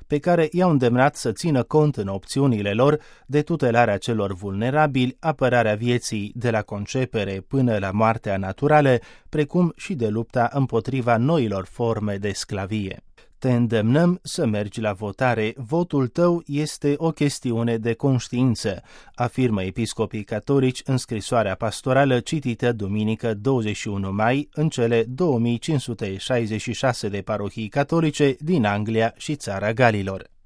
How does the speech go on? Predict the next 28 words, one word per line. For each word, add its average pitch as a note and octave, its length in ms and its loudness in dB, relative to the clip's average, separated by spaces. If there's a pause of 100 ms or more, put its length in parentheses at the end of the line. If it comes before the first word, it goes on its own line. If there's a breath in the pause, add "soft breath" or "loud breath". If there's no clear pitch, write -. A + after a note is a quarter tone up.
(220 soft breath)
Episcopii B2+ 760 0
au C3+ 200 2
enumerat A#2+ 500 4
o G#2 80 -2
serie A2 440 -2
de G2+ 120 -4
întrebări G#2+ 520 -2
pe A2 140 -2
care G#2 260 -2
credincioșii B2 840 -2
puteau A2+ 440 -2
să G#2+ 180 -4
le G2 120 -4
pună A#2+ 320 -2
candidaților B2+ 880 0 (300 loud breath)
pentru E3 380 2
a D#3+ 120 0
cunoaște D#3 500 2
poziția A#2 520 -2
acestora C3 600 2 (280 loud breath)
asupra D#3 440 0
unor A#2+ 280 2
teme C3+ 320 2
sensibile A#2 840 -2
în C3+ 180 2
rândul A#2+ 480 2
electoratului A2 840 0
catolic. G#2+ 640 -2